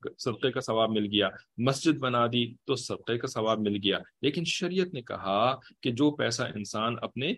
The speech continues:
بیوی بچوں پر خرچ کرتا ہے، اس پیسے پر اس کو بہترین صدقے کا ثواب ملتا ہے۔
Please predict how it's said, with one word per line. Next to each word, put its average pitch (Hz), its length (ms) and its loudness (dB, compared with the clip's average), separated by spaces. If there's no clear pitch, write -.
بیوی 131 400 -4
بچوں 135 420 -2
پر 220 140 2
خرچ - 300 -2
کرتا 90 440 -2
ہے، 80 140 -4
اس 190 260 0
پیسے 107 360 0
پر 147 240 2
اس 113 240 -4
کو 110 120 -6
بہترین 104 800 0
صدقے 127 400 -2
کا 92 100 -8
ثواب 82 360 -6
ملتا - 260 -16
ہے۔ - 80 -14